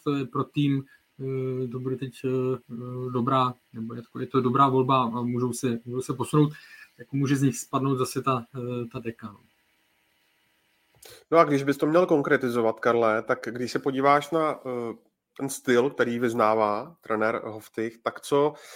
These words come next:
Speaker 2: Boleslavi do té současné formy, řekněme, může přinést?
Speaker 1: Jako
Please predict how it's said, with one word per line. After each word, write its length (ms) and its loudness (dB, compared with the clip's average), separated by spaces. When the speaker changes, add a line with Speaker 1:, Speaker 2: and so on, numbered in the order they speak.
Speaker 2:
Boleslavi 960 2
do 1000 2
té 140 8
současné 760 -2
formy, 480 2
řekněme, 420 -2
může 240 -2
přinést? 440 -10
Speaker 1:
Jako 300 4